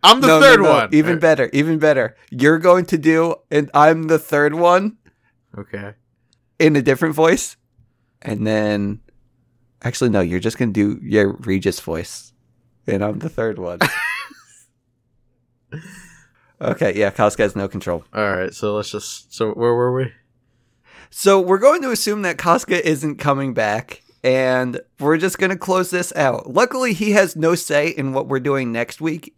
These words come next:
Speaker 2: so I have the reins now, Craig. Unless you had a suggestion.
Speaker 1: I don't know. How about we do a, a movie with one of the actors that was in this, this film? There's a bunch.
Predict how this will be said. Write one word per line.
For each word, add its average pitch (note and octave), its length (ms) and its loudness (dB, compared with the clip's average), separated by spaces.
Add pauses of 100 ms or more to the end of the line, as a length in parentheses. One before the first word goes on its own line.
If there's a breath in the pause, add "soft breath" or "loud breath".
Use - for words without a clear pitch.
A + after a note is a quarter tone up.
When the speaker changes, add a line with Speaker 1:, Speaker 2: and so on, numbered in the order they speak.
Speaker 2:
so A#2+ 380 0
I A#2+ 160 0
have C#3 240 -2
the A#2+ 100 0
reins A#2 420 -2
now, F2+ 200 -12
Craig. F#2 360 -12
Unless A#3+ 300 0
you C#4 140 0
had D#3 180 0
a G#2+ 80 -2
suggestion. G2 760 -10 (440)
Speaker 1:
I D3 100 -8
don't E3 100 -8
know. D3 80 -2
How B2+ 100 0
about D#3 180 -2
we D3+ 80 -2
do D3+ 160 0 (160)
a, A#2+ 60 -8
a - 20 -4
movie A#2+ 540 -6 (340 soft breath)
with B2+ 160 -4
one C3+ 160 -4
of A#2+ 120 -4
the B2 120 -2
actors G2+ 460 -4
that G2 160 -8
was G#2 160 -10
in A2+ 180 -12
this, - 340 -10
this B2+ 220 -12
film? F#2 360 -14
There's G2 180 -14
a G#2+ 40 -12
bunch. A2+ 500 -6